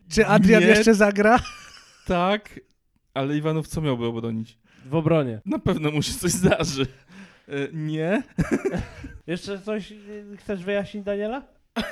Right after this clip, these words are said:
Speaker 1: A ja nie wyjaśniam, ja tylko pytam.
Speaker 3: Aha, no to chyba że. Dobrze,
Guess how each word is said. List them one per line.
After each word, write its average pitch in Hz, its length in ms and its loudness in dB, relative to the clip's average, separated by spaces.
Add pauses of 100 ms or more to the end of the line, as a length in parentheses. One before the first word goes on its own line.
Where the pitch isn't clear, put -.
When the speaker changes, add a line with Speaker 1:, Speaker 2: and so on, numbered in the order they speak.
(420)
Speaker 1:
A 285 60 -2
ja 359 100 2
nie 277 120 0
wyjaśniam, 160 380 -2
ja 208 60 -2
tylko - 200 0
pytam. 160 320 6
Speaker 3:
Aha, 226 300 -2
no 143 100 -14
to 147 80 -8
chyba 196 220 2
że. 156 160 -2 (240)
Dobrze, 165 360 0